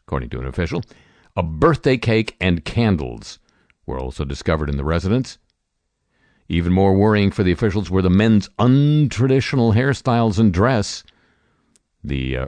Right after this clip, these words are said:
if-, official urged parents to monitor as they can apparently, quote, "lead to immorality and even homosexuality," unquote.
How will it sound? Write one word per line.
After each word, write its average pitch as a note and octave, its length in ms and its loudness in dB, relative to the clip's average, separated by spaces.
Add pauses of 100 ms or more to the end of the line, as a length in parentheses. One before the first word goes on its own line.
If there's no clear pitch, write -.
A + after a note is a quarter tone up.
if-, - 280 -10
official F#2 380 -4
urged E2+ 340 -4
parents G2+ 360 0
to - 100 -2
monitor F#2+ 500 2
as E2+ 140 -2
they E2+ 140 0
can E2+ 160 0
apparently, G2 500 0
quote, G#2+ 320 0
"lead A2+ 240 0
to B2 60 0
immorality A2 800 2
and F#2+ 280 2
even B2+ 480 2 (1160)
homosexuality," A#1+ 1800 -6 (260)
unquote. D2+ 460 -4